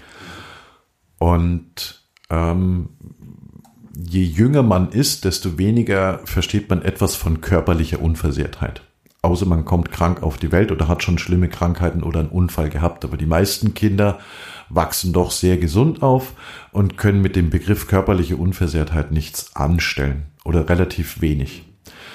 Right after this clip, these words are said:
Ähm, mit dem Wort geistig, <laughs> ja, bis hin zu dem Wort Geisteswissenschaften, ähm, auch nicht. Mit Seele,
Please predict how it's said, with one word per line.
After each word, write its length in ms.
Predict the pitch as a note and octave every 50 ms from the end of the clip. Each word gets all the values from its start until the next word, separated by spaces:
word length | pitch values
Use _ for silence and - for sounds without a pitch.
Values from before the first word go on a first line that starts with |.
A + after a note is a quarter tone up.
| - - - - _ _ _ _
Ähm, 540 | - F2+ F2+ F2+ F2+ F#2 F#2 F2+ E2+ - - _ _
mit 260 | F#2+ G2+ F#2 - -
dem 220 | G#2+ F#2+ F#2 E2
Wort 420 | F#2+ F2+ F2 E2 - - - _ _
geistig, 680 | - E2 E2 G2 A#2+ B2+ - - - - E3 E3 D#3+ - - - - - _ _ _ - - - - - _ _ - -
<laughs> 680 | - _ _ - _ _ - - - - - - - -
ja, 260 | - F#2 A2+ C#3 - F#2+ E2+ - - - - - _
bis 180 | - A2+ G#2 -
hin 220 | - A#2 A#2+ A#2+
zu 120 | A#2 - G#2+
dem 200 | F2+ F#2+ F2+ D#2+
Wort 300 | G2 F#2 E2+ - - _
Geisteswissenschaften, 1700 | - F#2+ F2 E2 - - - - - - - F2 F2 A2 A2 - - G2+ F2 D#2+ D#2 - - - B2 C#3+ - - - D#3+ D#3 D3+ D3+ - - - - - - _ _
ähm, 320 | G#2 G2 F#2+ F#2+ F#2 F#2 -
auch 300 | - D#2 F2 F#2+ - -
nicht. 280 | E2 C#2 - - - - _ _ _ _ - _ _ _ _ _ _
Mit 200 | - D2+ - -
Seele, 720 | - - - - - G#3 - D#3+ C#3 G2 E2+ D2 C#2+ D2